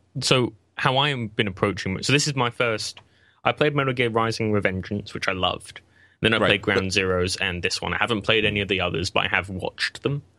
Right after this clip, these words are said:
Speaker 1: like, people play through them. Um, I think that for Metal Gear Solid, you need to realize, or at least for me, it helps realizing that it's totally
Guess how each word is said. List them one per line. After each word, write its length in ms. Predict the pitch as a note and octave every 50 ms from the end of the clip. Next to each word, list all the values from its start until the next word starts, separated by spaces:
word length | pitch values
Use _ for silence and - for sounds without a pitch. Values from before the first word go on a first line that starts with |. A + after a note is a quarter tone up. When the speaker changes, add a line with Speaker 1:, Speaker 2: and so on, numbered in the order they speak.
| _ _ _ -
Speaker 1:
like, 240 | - - - - _
people 260 | - G#2+ G2 - G2+
play 240 | F#2 - - F2 F2
through 220 | - - F#2 F2
them. 180 | F#2+ G#2+ A#2 A#2 - _ _ _ _ - _ _ _ _ _ _ _
Um, 460 | - A#2 G#2+ G2+ F#2+ F2+ F2+ F#2 - - _ _ _ _ _ _ _ _ _ _ - -
I 80 | C3
think 280 | B2+ - E3 D#3+ A#2+ -
that 280 | - B2 - - -
for 120 | - - A#2
Metal 180 | A2+ A#2 A#2+
Gear 140 | A#2 G#2+ G#2+
Solid, 420 | G2+ - - G2+ G2+ G2+ F#2+ F#2 - - _ _ _ _ _ - - -
you 140 | B2 A2+ G#2+
need 280 | G#2+ G#2+ G#2 G#2 G#2 -
to 280 | - - A2+ G2+ F#2
realize, 580 | F#2 G#2 G2+ G2+ G#2 G2+ G2 G2 F#2 F#2 F#2 -
or 220 | A#2+ C3 A#2+ G2+
at 60 | A#2+
least 260 | A#2 G#2 G#2 - - -
for 80 | A#2
me, 300 | G#2+ A2 A#2 A#2 A2 -
it 60 | -
helps 260 | - - G#2 - - -
realizing 400 | G#2 F#2+ F2+ G2 F#2+ - F#2 F#2+
that 180 | G2 - - _ _ _ _ _ _ _ _ _ -
it's 240 | A2+ - - - -
totally 640 | - - - G#2+ G2+ G2 G2+ G2+ G2 G2 F#2+ -